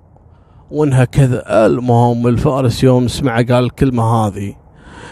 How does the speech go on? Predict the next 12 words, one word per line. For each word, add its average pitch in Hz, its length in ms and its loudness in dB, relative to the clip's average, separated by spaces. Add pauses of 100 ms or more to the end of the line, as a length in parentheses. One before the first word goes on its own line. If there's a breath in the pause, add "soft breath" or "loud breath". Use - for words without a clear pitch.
(120)
ويطلع 147 580 2
المسدس 135 580 -2
اللي 127 140 -4
عنده 139 260 -2
ويحطه 135 340 -4
في 120 120 -4
راسه، 113 360 -6 (880 loud breath)
قال 160 140 4
له: 139 80 4
"والله 147 340 4
لأذبحك 127 520 -2
الحين." 104 340 -6